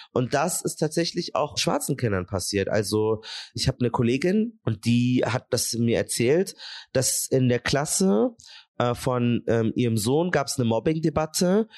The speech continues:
weil die Opfer waren zwei Light-Skinned Kids, die schwarze Mütter haben, aber weiße Väter. Und die wurden von arabischsprachigen Kids gemaßregelt, dass die zu deutsch sind und gemobbt und beleidigt, dass die hier keine richtigen Ausländer sind und ihr seid so mega deutsch.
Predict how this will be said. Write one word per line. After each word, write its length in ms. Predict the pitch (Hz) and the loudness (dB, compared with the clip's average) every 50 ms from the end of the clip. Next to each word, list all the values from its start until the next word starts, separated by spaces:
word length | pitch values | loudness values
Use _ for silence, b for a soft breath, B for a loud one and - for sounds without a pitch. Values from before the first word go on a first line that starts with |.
| B B B _ | B B B _
weil 220 | 120 131 135 127 | 0 0 2 2
die 140 | 117 127 - | 2 2 2
Opfer 420 | - 147 - - - 185 196 190 | 0 -2 -2 -2 -2 0 0 0
waren 180 | 165 143 135 131 | 0 0 0 -2
zwei 380 | 127 - - 135 131 139 147 147 | -2 -2 -2 0 0 2 2 2
Light-Skinned 760 | 131 127 135 147 - - - - 156 156 156 156 151 160 _ | 2 2 2 0 -2 -4 -4 -2 -2 0 0 -2 -4 -6 _
Kids, 280 | - - 233 226 - - | -2 0 0 0 -4 -2
die 140 | - 131 120 | 0 0 0
schwarze 380 | - - 127 120 - - 131 | 2 0 0 0 -2 -2 0
Mütter 240 | 123 156 156 - 185 | 0 0 0 0 0
haben, 120 | 175 170 | 0 0
aber 300 | 139 123 113 120 117 - | 0 0 0 -2 -2 -2
weiße 260 | - 110 110 - - 107 | -2 -4 -4 -4 -6 -6
Väter. 560 | - - 127 123 123 - 143 143 170 208 - B B B B B B B B B B B B _ | -2 0 0 0 2 2 2 2 2 0 -2 B B B B B B B B B B B B _
Und 440 | - 123 131 131 135 135 135 131 - - 120 - | 0 0 2 2 2 2 0 0 -2 -4 -2 0
die 260 | 151 170 190 175 143 | 2 4 4 4 2
wurden 320 | 147 156 170 170 170 165 | 2 2 2 2 -2 -6
von 540 | - - - 143 139 135 135 131 131 127 113 - _ | -4 -2 -2 -2 0 -2 -4 -6 -8 -8 -10 -10 _
arabischsprachigen 1160 | - 131 110 123 123 131 147 - 202 180 - - - - 147 143 170 - 165 156 160 135 135 123 | -6 -4 -2 0 -2 -2 0 0 -2 -2 -2 -4 -4 -2 -2 -2 0 -2 -4 -4 -4 -6 -6 -4
Kids 640 | - - 208 - 427 - - - - - - - B B B B B B | 0 2 2 2 2 0 -4 -4 -4 -6 -8 -10 B B B B B B
gemaßregelt, 720 | - 139 131 127 123 143 135 - - - - - 170 - | -2 0 2 2 2 0 -2 -2 -4 -4 -2 -2 0 0
dass 140 | 156 147 - | 0 -2 0
die 120 | - 160 | -4 -6
zu 200 | 156 - - 147 | -6 -8 -8 -2
deutsch 320 | 123 165 160 175 226 - - | 0 0 2 2 2 0 0
sind 500 | - - - 139 143 143 147 165 160 - | -2 -2 0 0 2 2 0 -2 0 0
und 380 | - 135 131 135 135 131 - B B B B B B | 2 2 2 0 -4 -6 -8 B B B B B B
gemobbt 520 | - 143 139 139 147 165 - - - - | 0 0 2 2 2 2 0 -2 0 2
und 200 | - 139 139 135 | 2 2 2 2
beleidigt, 520 | 120 - 127 131 143 156 160 170 160 - 156 | 0 0 2 2 2 2 2 0 0 0 -2
dass 160 | 139 - - | -2 -2 -6
die 100 | 139 139 | -8 -4
hier 220 | 135 135 139 131 | -2 0 0 0
keine 320 | - - 151 139 147 143 139 | 0 -2 0 0 2 2 0
richtigen 360 | 165 160 - 151 131 143 120 | 0 -2 -4 -6 -4 -2 0
Ausländer 480 | 82 127 165 - - 180 185 190 175 | 0 0 0 0 2 2 2 2 2
sind 220 | 165 156 175 170 - | 2 0 0 0 2
und 100 | 151 135 | 2 2
ihr 100 | 131 135 | 2 2
seid 240 | 123 131 131 135 - | 2 2 0 0 0
so 100 | - 127 | 0 2
mega 300 | 127 139 139 143 131 113 | 2 2 2 2 2 2
deutsch. 480 | 101 - 120 127 143 170 202 - - | 2 0 0 2 2 0 0 -2 -6